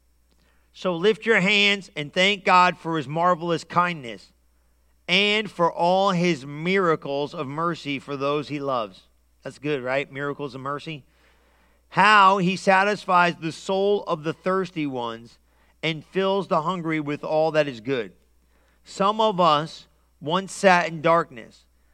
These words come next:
living in the dark shadows of death. We were prisoners to our pain, chained to our regrets. For we rebelled against God's word. We rejected wise counsel of the Most High God.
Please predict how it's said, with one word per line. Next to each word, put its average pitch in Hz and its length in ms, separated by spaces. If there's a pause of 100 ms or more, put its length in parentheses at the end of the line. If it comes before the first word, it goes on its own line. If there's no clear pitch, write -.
(180)
living 190 580
in 185 320
the 165 80
dark 160 460
shadows 175 500
of 120 200
death. 135 400 (520)
We 160 160
were 160 160
prisoners 208 840 (200)
to 180 200
our 160 160
pain, 147 580 (400)
chained 190 680
to 175 140
our 160 140
regrets. 139 580 (480)
For 180 160
we 190 220
rebelled 202 540
against 180 360
God's 160 320
word. 131 400 (200)
We 165 100
rejected 190 520
wise 175 380
counsel 175 460
of 139 80
the 156 80
Most 156 260
High 156 200
God. 127 360